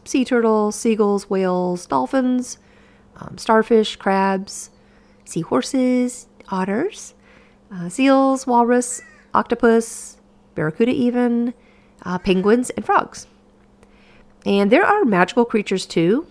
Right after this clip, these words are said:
which will be your Selkie, Undine, mermaids, siren, kelpie, sea serpents, and even the Chinese dragon, which I know, I think more of fire with this one, but it is in fact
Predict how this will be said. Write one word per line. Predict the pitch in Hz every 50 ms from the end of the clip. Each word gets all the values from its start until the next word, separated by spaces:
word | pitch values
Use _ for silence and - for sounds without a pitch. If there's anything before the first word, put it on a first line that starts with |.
| _ -
which | - - - - - - - - _ - - -
will | 170 175 170
be | 165 170
your | 160 156 156 156 151 143 147 156
Selkie, | - - 262 262 262 262 - 262 254 247 247 247 247 247 247 240 - - - _ _ _ _ _ _ -
Undine, | 220 214 220 220 226 220 220 220 220 220 220 220 220 220 220 - _ _ _ -
mermaids, | 220 208 208 208 214 214 208 208 208 208 208 208 196 202 - - - - - - _ _ _ _ _ _ _ - -
siren, | - - 208 185 202 202 202 208 202 202 202 202 202 208 202
kelpie, | - - 214 208 208 - 208 202 202 202 202 202 202 202 - - - _ _
sea | - - - 220 214
serpents, | - - 226 226 220 - 214 208 208 214 214 - - - - _ _ - -
and | - 180 185 -
even | 202 240 302 415 427 427
the | 403
Chinese | - - 247 226 220 214 -
dragon, | - 196 180 170 156 - - - 156
which | 165 165 - - - - - - - - -
I | - 190 196
know, | 196 202 208 220 233 254 262 277 285 285 - - - - -
I | 175
think | - 202 185
more | 180 175 170 160
of | 160
fire | - 160 165 175 202 220
with | 226 233 -
this | 254 - -
one, | 254 254 247 214
but | - 156 - - - - - - - _ -
it | 180 196
is | 226 233
in | 285 262
fact | - 240 214 202 202 -